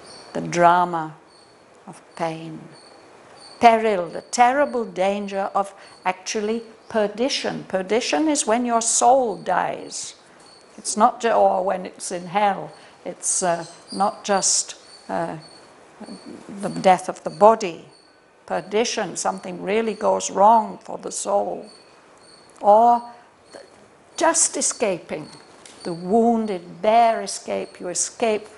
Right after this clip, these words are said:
by the skin of your teeth and you are wounded, but you've made it through. There's something thrilling about that, no? The music of ruin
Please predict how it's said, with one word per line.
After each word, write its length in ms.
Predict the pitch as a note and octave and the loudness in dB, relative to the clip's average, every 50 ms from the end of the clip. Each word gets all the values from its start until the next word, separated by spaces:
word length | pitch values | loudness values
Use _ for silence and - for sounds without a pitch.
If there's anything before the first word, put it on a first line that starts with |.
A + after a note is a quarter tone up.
| - - - - - - | -20 -20 -20 -20 -14 -6
by 140 | - F#3+ F3 | -4 -4 -4
the 140 | - - | -4 -4
skin 440 | - - - - - - B3+ A3+ A3+ | -2 -2 0 0 0 0 0 2 2
of 140 | A3 G3+ A3 | 2 0 0
your 160 | G#3+ F#3+ F#3+ | -2 -4 -4
teeth 560 | - - - B3 A3+ G#3 G3+ F3+ - - - | -4 -4 -4 -2 -2 -2 -2 -6 -8 -8 -10
and 160 | F#3+ F#3+ F3+ F3 | -8 -8 -8 -8
you 140 | F3+ F#3 | -4 -2
are 180 | F#3 F#3 F#3 F#3 | -2 0 0 0
wounded, 560 | F3+ F3+ G3+ G#3+ G#3+ G#3+ G#3 G3+ F#3+ G3 - - | -2 0 0 0 0 0 -2 -4 -6 -8 -8 -6
but 180 | - F#3+ - - - - - - - | -8 -8 -8 -8 -20 -20 -20 -16 -8
you've 220 | - F#3+ E3+ - G3+ | -6 -6 -6 -4 0
made 300 | F3+ F#3 F#3+ F#3 F3+ G3 | 0 2 2 0 -2 -4
it 120 | F3+ - | -8 -8
through. 460 | - - - - G3 F3+ F3+ F3 E3 - - - - - - | -10 -14 -8 -2 0 0 0 0 -2 -4 -12 -18 -18 -10 -4
There's 180 | F#3+ F#3 F3 | -2 -2 0
something 440 | - - - G3 F3+ E3 - G3 F#3 | 0 2 2 2 0 0 -6 -10 -10
thrilling 560 | F3+ - - A#3+ A#3+ A#3+ B3 A#3 G#3 F#3 F3+ | -10 -10 -2 2 2 2 2 2 -2 -4 -6
about 400 | E3+ E3 - E3+ E3 D#3 - - - | -10 -8 -6 -6 -6 -8 -8 -8 -8
that, 380 | - - - - - - - - - | -6 -6 -6 -10 -16 -20 -20 -18 -16
no? 200 | - - G#3 A#3 - - - - - - - - - - - - - - - - - - - - - - - - - - - - - - | -14 -14 -14 -14 -16 -20 -20 -20 -20 -20 -20 -20 -20 -20 -20 -20 -20 -20 -20 -20 -20 -20 -20 -20 -20 -20 -20 -20 -20 -20 -20 -20 -18 -10
The 80 | - F#3 | -8 -6
music 880 | F3 E3+ E3 F3+ G3 G3+ G3+ G3 F#3+ F#3 F3 E3+ - E3+ D#3+ E3 - - | -4 -2 0 2 2 4 4 2 2 0 -2 -4 -4 -6 -6 -8 -8 -8
of 160 | - F3 F3+ | -8 -8 -6
ruin 600 | E3+ E3+ F3 F3 E3+ E3+ D#3+ D#3 D3+ D3+ D3+ | -6 -2 0 0 2 2 0 0 -2 -8 -12